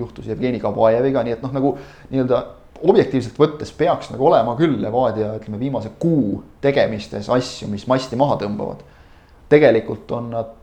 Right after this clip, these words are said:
äh, sellest kõigest üle saanud, et noh, nagu me oleme palju rääkinud, et, et kui võib-olla, ütleme, Aleksandr Rogicile, noh, saab nagu ette heita mingeid asju taktikalistes nüanssides, ärme unustame, et ta on endiselt õppiv peatreener, siis, äh, emotsionaalses plaanis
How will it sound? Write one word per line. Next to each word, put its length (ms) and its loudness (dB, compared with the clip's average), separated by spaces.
äh, 500 -6
sellest 240 -6
kõigest 300 -2
üle 160 8
saanud, 400 -4
et 80 -18
noh, 80 -4
nagu 120 -2
me 100 6
oleme 140 2
palju 200 6
rääkinud, 400 2
et, 160 -14
et 160 -20
kui 240 2
võib-olla, 640 4
ütleme, 300 -10
Aleksandr 340 -8
Rogicile, 480 -4
noh, 120 -10
saab 180 -6
nagu 120 -4
ette 220 -4
heita 320 -8
mingeid 240 -2
asju 300 0
taktikalistes 680 2
nüanssides, 540 -4
ärme 240 -4
unustame, 340 -8
et 80 -14
ta 120 0
on 100 -2
endiselt 640 -6
õppiv 380 0
peatreener, 480 2
siis, 720 -4
äh, 420 -4
emotsionaalses 800 2
plaanis 420 -8